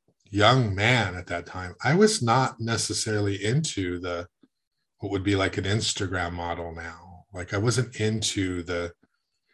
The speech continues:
oh, the ideal of what women had to look like. Like, I like, like, fiery and independent and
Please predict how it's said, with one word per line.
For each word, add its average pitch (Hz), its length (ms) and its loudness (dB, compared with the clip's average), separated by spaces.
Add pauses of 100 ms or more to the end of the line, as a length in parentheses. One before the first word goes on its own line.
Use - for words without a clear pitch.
(380)
oh, 98 180 -2
the 92 200 -2
ideal 90 960 0
of 87 140 -6
what 95 220 -6
women 98 300 -4
had 87 180 -6
to 92 80 -8
look 104 260 -4
like. 90 220 -2
Like, 95 160 -2
I 98 80 2
like, 98 480 0
like, 92 220 -6
fiery 92 880 -2
and 87 120 -12 (300)
independent 95 960 -4
and 90 280 -8